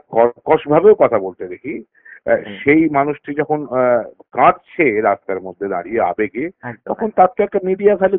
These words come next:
Speaker 1: তৈরি হবে। এবং সেইটা তৃণমূল কংগ্রেস কিভাবে, কখন, কবে সেটাকে কাউন্টার করবে,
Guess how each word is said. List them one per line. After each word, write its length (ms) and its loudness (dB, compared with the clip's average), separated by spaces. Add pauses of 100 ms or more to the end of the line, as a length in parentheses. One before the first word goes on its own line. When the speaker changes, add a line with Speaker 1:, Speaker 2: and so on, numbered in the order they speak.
Speaker 1:
তৈরি 260 4
হবে। 260 0 (440)
এবং 160 0 (120)
সেইটা 460 0
তৃণমূল 340 -4
কংগ্রেস 360 0 (160)
কিভাবে, 480 -2 (120)
কখন, 520 -2 (180)
কবে 560 2 (340)
সেটাকে 280 -4
কাউন্টার 600 2
করবে, 360 -6